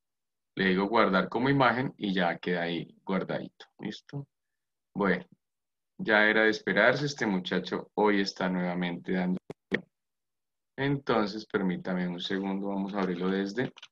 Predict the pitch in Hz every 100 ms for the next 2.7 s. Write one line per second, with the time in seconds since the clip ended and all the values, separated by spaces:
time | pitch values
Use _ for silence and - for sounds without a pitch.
0 | - _ _ _ _ _ _ _ _ -
1 | - 92 101 95 90 95 95 - - -
2 | - 92 82 95 - 101